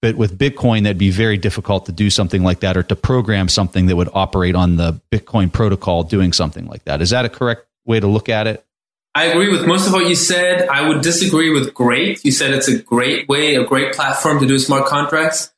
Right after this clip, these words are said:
Speaker 2: And the reason why I take issue with that is that it's still unproven. It's also not the case that you cannot do that with Bitcoin.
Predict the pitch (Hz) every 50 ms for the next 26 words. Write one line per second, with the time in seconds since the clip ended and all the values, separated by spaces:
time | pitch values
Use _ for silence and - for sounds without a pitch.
0 | _ _ 135 135 135 143 135 156 180 165 160 151 151 151 147 151 160 147 - 196
1 | 196 - 214 170 143 - - 131 131 131 131 131 - - 127 120 123 123 - -
2 | - _ _ _ _ _ _ _ _ _ _ _ 170 143 - - - - 185 175
3 | 170 156 151 135 131 - 160 156 156 156 175 190 202 196 190 - _ _ _ _
4 | _ _ _ - 147 147 - 180 180 - - 156 135 135 147 165 175 170 170 -
5 | - _ _ - 139 131 - 175 165 156 156 151 131 131 131 131 127 - - 147
6 | 139 131 131 127 127 135 - 120 - - 147 143 139 143 147 151 151 135 135 123
7 | - 135 - - - 175 175 185 190 196 196 -